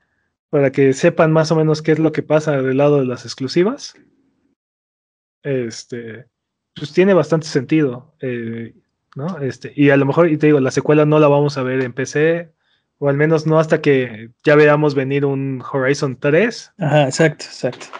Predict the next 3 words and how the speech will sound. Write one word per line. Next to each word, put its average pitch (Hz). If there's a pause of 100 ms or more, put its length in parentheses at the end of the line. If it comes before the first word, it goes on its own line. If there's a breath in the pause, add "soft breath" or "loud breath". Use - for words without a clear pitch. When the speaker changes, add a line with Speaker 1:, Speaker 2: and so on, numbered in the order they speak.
(300)
Speaker 1:
¿No? 180 (140)
Este, 110 (1200)
entonces, 143